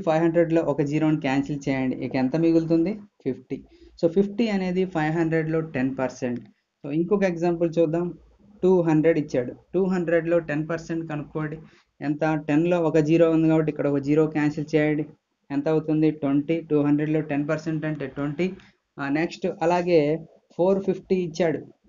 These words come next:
So, ఫోర్ ఫిఫ్టీలో టెన్ పర్సెంట్ కనుక్కోమంటున్నాడు. టెన్ పర్సెంట్లో ఒక జీరో ఉంది కాబట్టి, టెన్లో ఈ జీరోని క్యాన్సిల్ చేయండి, ఎంత మిగులుతుంది? ఫార్టీ ఫైవ్. So, ఫోర్ ఫిఫ్టీలో టెన్ పర్సెంట్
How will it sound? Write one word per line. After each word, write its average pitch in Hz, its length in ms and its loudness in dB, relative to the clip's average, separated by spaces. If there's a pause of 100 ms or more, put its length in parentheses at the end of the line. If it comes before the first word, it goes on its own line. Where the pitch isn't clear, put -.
(140)
So, 151 180 -4
ఫోర్ 180 260 0
ఫిఫ్టీలో 180 440 -2 (120)
టెన్ 170 180 0
పర్సెంట్ 175 380 -4
కనుక్కోమంటున్నాడు. 160 800 0 (120)
టెన్ 175 240 0
పర్సెంట్లో 180 520 -2 (520)
ఒక 147 120 -2 (120)
జీరో 185 300 2
ఉంది 175 180 0
కాబట్టి, 170 280 0 (100)
టెన్లో 165 320 2 (380)
ఈ 165 100 -4 (200)
జీరోని 160 440 2
క్యాన్సిల్ 151 420 -2
చేయండి, 123 340 -6 (320)
ఎంత 160 160 -4 (100)
మిగులుతుంది? 175 440 -4 (140)
ఫార్టీ 135 340 -2 (140)
ఫైవ్. 117 180 -8 (640)
So, - 80 -12 (100)
ఫోర్ 185 240 0
ఫిఫ్టీలో 196 480 2
టెన్ 175 160 -2
పర్సెంట్ 170 340 -2